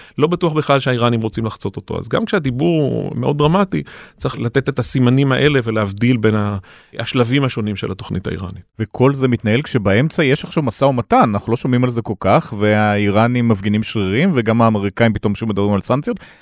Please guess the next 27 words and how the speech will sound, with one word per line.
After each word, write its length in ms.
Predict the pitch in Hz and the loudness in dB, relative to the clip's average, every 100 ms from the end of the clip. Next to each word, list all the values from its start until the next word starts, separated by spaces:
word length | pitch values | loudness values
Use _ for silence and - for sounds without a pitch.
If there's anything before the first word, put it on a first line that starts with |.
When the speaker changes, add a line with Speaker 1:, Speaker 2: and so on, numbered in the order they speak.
| - | -2
Speaker 2:
אבל 80 | 117 | -2
מתנהל 260 | 107 120 | 2 2
משא 220 | 156 - | 2 2
ומתן, 320 | 131 123 147 165 | 0 2 2 2
אולי 340 | 110 120 143 143 - | 2 2 0 -8 -12
בסוף 240 | 110 123 | -6 -4
כן 120 | - 175 | -2 0
תהיה 200 | 196 123 | 0 0
חתימה. 380 | 101 104 90 87 _ _ | -2 -6 -6 -8 _ _
Speaker 1:
תראה, 180 | 185 143 | -2 0
היה 140 | 170 | 0
סבב 320 | - 175 147 | 0 -2 -2
שביעי 480 | 143 139 123 120 110 104 | -6 -4 -2 0 -2 -4
של 120 | 113 | -4
שיחות 320 | - 110 107 | -2 0 0
בווינה, 380 | 110 110 123 127 | 0 0 2 0
שהתנהל 340 | 113 107 113 | 0 2 2
בהפוגות, 600 | 101 95 - 101 135 135 | 2 0 0 2 2 0
הייתה 220 | - 117 - - - | -2 -4 -4 -8 0
עוד, 280 | 127 120 117 | 0 2 -2
אה, 60 | |
פגישה 400 | 107 113 104 123 | -2 -4 0 2
ביום 240 | 110 107 104 | 2 2 2
חמישי 360 | 110 101 127 | 0 0 -2
שהתפזרה 680 | 113 107 98 107 98 104 104 | -2 -6 -2 -4 0 2 0
כעבור 480 | 95 101 98 98 95 | 2 0 0 -2 -2
שעה. 380 | - 110 95 | -2 0 0